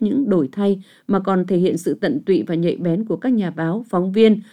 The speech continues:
Qua đó, các tác phẩm báo chí mang đậm hơi thở cuộc sống, có sức thuyết phục cao, được thể hiện phong phú, đa dạng, chú trọng phản ánh,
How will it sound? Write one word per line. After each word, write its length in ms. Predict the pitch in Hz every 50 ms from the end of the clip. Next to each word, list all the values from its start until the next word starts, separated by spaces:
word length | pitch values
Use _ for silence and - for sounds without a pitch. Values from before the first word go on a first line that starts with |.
| - _ _ _
Qua 140 | - 254 254
đó, 180 | 220 202 190 196
các 180 | 196 277 277
tác 140 | - 320 320
phẩm 200 | - 233 175 156
báo 140 | 156 165 180 185
chí 220 | 185 - 180 175 202
mang 280 | 226 233 226 214 190
đậm 180 | 185 180 - 170
hơi 160 | 180 185 185 180
thở 140 | 180 165 135
cuộc 240 | - 165 160 156
sống, 280 | - - 165 156 170 254 - - _ _ _
có 120 | - 185 185
sức 200 | 190 - 277 277
thuyết 200 | - 320 311 -
phục 160 | 185 151 - -
cao, 280 | 214 208 208 202 196 - - - _ -
được 160 | 196 202 196 196
thể 80 | 170
hiện 220 | 165 180 170 - -
phong 240 | - 226 220 208 214
phú, 180 | - 185 175 190
đa 180 | 185 202 196
dạng, 260 | 180 180 190 170 - - - _ _ _ _ -
chú 120 | - 226
trọng 220 | 226 254 240 -
phản 220 | - - 190 175 -
ánh, 260 | - 165 165 190